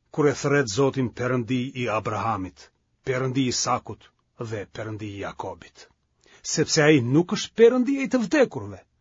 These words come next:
por i të gjallëve, sepse të gjithë jetojnë për të." Pastaj disa prej skribëve,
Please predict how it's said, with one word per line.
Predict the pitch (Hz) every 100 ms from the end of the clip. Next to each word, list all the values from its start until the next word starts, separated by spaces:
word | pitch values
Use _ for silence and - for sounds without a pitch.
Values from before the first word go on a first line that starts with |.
| _
por | 143 147
i |
të | 104 113
gjallëve, | 131 233 175 98 - _ _ - -
sepse | 175 - 156
të | 131 110
gjithë | 254 294 277
jetojnë | 226 196 151 107
për | 113
të." | - 95 - _ _ _ _ _ _ _ -
Pastaj | 226 220
disa | 143 220 208
prej | 175
skribëve, | - - 139 110 98 147